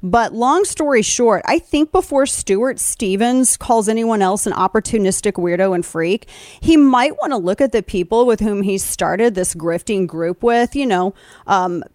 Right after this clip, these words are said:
pedophiles and predators who were trying to proposition young men. I mean, it sounds like that behavior. You might wanna, you know, check out who you're actually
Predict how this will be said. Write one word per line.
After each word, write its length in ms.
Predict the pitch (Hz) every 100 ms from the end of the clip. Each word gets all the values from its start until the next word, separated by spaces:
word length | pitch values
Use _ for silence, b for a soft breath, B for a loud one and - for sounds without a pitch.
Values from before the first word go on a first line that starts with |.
| -
pedophiles 720 | - 254 254 247 226 226 220
and 120 | 190 180
predators 520 | 226 220 220 220 214
who 100 | 202
were 320 | 175 180 160 b b -
trying 240 | 247 233
to 60 | -
proposition 840 | - 202 - 185 196 196 214 202
young 300 | 185 196 185
men. 320 | 180 190 202
I 60 | 190
mean, 120 | 196
it 120 | 165
sounds 320 | - 233 285
like 140 | 160 139
that 160 | 131
behavior. 460 | 143 165 151 180 190 b b
You 120 | 233 277
might 260 | 392 -
wanna, 320 | 277 277 233 -
you 100 | 226
know, 100 | 214
check 240 | - 233 233
out 160 | 196
who 100 | 220
you're 220 | 220 202
actually 580 | 185 208 - 202 180 170